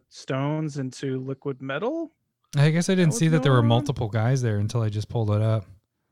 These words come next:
Speaker 1: I just don't, uh, I don't get what's going on.
Speaker 2: So what is your favorite of the Brainstorms?
Speaker 1: Jesus. How many are there? Uh,
Speaker 2: Um,
Speaker 1: probably the Cloud one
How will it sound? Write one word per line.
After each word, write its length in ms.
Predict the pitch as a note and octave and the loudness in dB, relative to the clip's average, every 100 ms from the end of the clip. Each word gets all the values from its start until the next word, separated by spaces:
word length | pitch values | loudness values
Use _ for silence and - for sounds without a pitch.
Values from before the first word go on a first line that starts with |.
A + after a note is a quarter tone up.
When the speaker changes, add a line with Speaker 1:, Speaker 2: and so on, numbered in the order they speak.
| _ _ _ _ _ _ | _ _ _ _ _ _
Speaker 1:
I 120 | - | -10
just 260 | C#3+ C#3+ C#3 | -6 -6 -4
don't, 420 | D3+ D3+ D3 - | -4 -4 -6 -6
uh, 340 | C#3+ C#3+ C#3+ C3+ - _ | -4 -2 -4 -8 -14 _
I 60 | E3+ | -6
don't 280 | A3 G3+ F3 | -6 -6 -4
get 220 | F3+ D#3+ | -4 -4
what's 200 | D#3 C#3+ | -6 -8
going 340 | D3+ D3 D3 | -4 -4 -2
on. 500 | C#3+ C3+ B2+ B2 B2 - _ _ _ | -4 -6 -6 -8 -12 -14 _ _ _
Speaker 2:
So 160 | - D#3 | 2 6
what 140 | D3+ | 8
is 160 | D3+ C3+ | 6 6
your 120 | C#3 | 4
favorite 680 | - _ _ - C#3+ C3+ C3 | 4 _ _ -2 0 2 2
of 120 | B2+ | 2
the 80 | B2 | -2
Brainstorms? 880 | A#2 A#2+ C3 C3+ - F#2 F2 F2+ - - - _ | 2 4 4 2 0 -4 -6 -10 -10 -14 -20 _
Speaker 1:
Jesus. 640 | - - - - - - _ _ - | -20 -20 -18 -20 -20 -20 _ _ -20
How 80 | D3 | -16
many 180 | D#3+ D#3+ | -16 -14
are 160 | D#3+ | -12
there? 200 | E3 F3+ - _ _ _ - | -12 -14 -18 _ _ _ 0
Uh, 220 | E3 E3+ | 2 2
Speaker 2:
Um, 80 | C3 | 0
Speaker 1:
probably 300 | F3+ G3 F3+ | 0 2 2
the 100 | D#3 | -2
Cloud 320 | - C#3 D#3 | -2 -2 0
one 260 | E3 F#3 | 0 -4